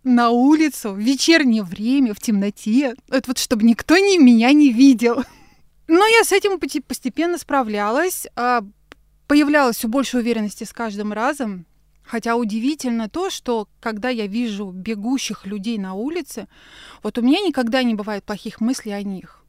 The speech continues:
Они у меня вызывают чувство восторга. Я всегда думаю, какие же они молодцы, независимо от комплекции,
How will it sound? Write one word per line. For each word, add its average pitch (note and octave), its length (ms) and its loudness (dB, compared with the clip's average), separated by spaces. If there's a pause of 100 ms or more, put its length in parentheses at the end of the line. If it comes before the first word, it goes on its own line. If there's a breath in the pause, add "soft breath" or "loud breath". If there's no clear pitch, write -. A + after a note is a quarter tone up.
(240)
Они A3+ 220 6
у F4+ 80 0
меня B3 200 2
вызывают G#3 460 -4
чувство - 320 -10
восторга. G3 800 -12 (160)
Я A3 120 -12
всегда - 280 -6
думаю, C4 320 2
какие - 380 -8
же C#4 100 -4
они C4+ 120 0
молодцы, B3 480 -2
независимо C#4+ 580 -4
от C#4+ 100 -10
комплекции, A3+ 800 -4